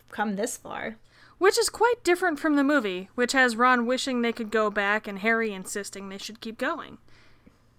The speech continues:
Speaker 2: You know, as hilariously brilliant as Rupert Grint is during this part,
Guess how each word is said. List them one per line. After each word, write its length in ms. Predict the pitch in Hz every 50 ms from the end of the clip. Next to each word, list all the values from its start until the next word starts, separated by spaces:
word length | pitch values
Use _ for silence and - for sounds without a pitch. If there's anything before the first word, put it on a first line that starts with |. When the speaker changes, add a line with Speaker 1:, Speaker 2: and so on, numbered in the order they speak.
| _
Speaker 2:
You 120 | - 320 349
know, 200 | 349 349 349 294
as 180 | 262 285 277
hilariously 800 | - 311 330 302 294 294 294 311 349 359 381 392 - - 349 320
brilliant 600 | 254 190 - 175 180 185 196 202 214 226 233 233
as 140 | 233 208 185
Rupert 340 | 175 202 208 208 233 208 -
Grint 300 | - 208 208 214 214 214
is 200 | 247 240 226 208
during 300 | - 220 208 208 214 214
this 180 | 214 214 214 -
part, 420 | - - 185 180 202 247 - -